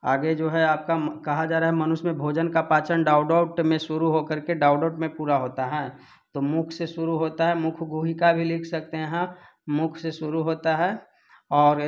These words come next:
जो है अंत कहाँ होता है, तो अंत देखिए यहाँ पे जो है बहुत सारा इसको हम देखें, वहाँ पे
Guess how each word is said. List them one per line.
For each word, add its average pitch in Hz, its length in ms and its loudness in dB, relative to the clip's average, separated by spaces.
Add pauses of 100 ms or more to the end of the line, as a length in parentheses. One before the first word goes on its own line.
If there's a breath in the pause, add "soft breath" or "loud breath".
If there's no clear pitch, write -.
जो 147 160 -4
है 175 280 2
अंत 156 280 2
कहाँ 160 320 4
होता 156 240 0
है, 202 180 -2 (400 soft breath)
तो 156 80 0
अंत 175 380 -2
देखिए 160 500 -2
यहाँ 143 360 0
पे 180 160 -2
जो 165 160 -2
है 175 200 0
बहुत 147 320 -4
सारा 165 220 2
इसको 160 320 -4
हम 160 220 -4 (560 soft breath)
देखें, 160 540 -2
वहाँ 156 320 -2
पे 165 160 0